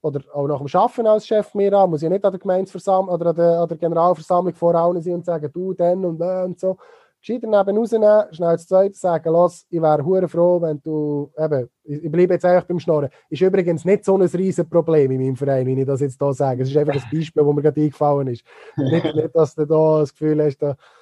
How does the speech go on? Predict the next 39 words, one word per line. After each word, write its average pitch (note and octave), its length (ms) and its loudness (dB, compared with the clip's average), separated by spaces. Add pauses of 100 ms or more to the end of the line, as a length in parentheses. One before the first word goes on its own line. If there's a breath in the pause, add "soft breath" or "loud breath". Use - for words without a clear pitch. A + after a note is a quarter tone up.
(200 soft breath)
oder C#3+ 120 -6
dass D3+ 180 -2
sie F3 180 4
dann, F3 200 2
wenn D#3+ 120 4
sie D#3+ 120 -4
das D#3+ 180 -4
hören, D#3 140 0
das D3+ 100 -4
Gefühl D#3+ 220 -2
haben, D#3 100 0
die C#3+ 60 0
haben C#3 60 -2
das - 40 -14
Gefühl, D3+ 240 -4
wird C#3+ 120 -4
nur C3+ 100 -6
geschnorrt. C#3+ 440 -4
Aber D#3 200 0
einfach F3+ 240 2
als, F3 240 2
als, D#3+ 280 -2
es - 140 -18
taugt G3 340 4
einfach G3 300 2
als E3+ 260 0
gutes F3+ 300 0
Beispiel, D#3 640 -2
da-, E3 120 -4
dass D#3+ 220 0
ich E3+ 80 -2
die E3+ 120 0
Person E3+ 320 0
da D#3+ 140 4
auch D#3 40 -4
nachher G3 300 2
rausnehme F3 420 -2
und D#3+ 140 -4
sage, C#3 260 -2